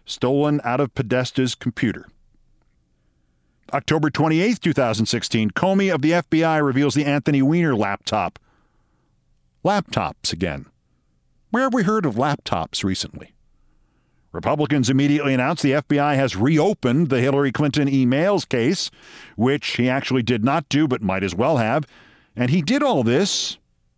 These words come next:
because he feared if he did not, senior agents in New York would do it. Among the senior agents in the New York field office is Charles McGonigal. October thirty-first, two thousand sixteen,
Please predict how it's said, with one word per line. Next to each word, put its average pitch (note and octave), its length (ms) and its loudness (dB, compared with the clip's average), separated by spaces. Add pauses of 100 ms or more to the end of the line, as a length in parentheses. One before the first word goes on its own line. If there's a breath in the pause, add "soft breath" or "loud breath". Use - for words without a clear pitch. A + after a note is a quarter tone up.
(320)
because D3+ 300 -2
he D#3 120 2
feared A3+ 320 -2
if D#3+ 100 0
he D#3+ 120 0
did C#3 180 0
not, C3 220 0
senior D#3+ 320 0
agents C#3+ 340 0
in C#3+ 100 2
New D3 120 2
York C#3+ 440 0
would D#2 200 -4
do D#2+ 160 -2
it. - 340 -14 (220 soft breath)
Among G#2 240 -2
the A2 60 -2
senior A2 380 0
agents G#2 380 -2
in A2+ 80 0
the G2+ 60 2
New F#2+ 80 2
York G2 260 -2
field F2+ 240 -2
office E2 340 -4
is F3 480 -4 (720 soft breath)
Charles D#3 600 -6
McGonigal. G2+ 480 -10 (1200 soft breath)
October D#3+ 380 2
thirty-first, E3+ 560 0
two D3 80 2
thousand G#2+ 320 0
sixteen, G#2+ 400 0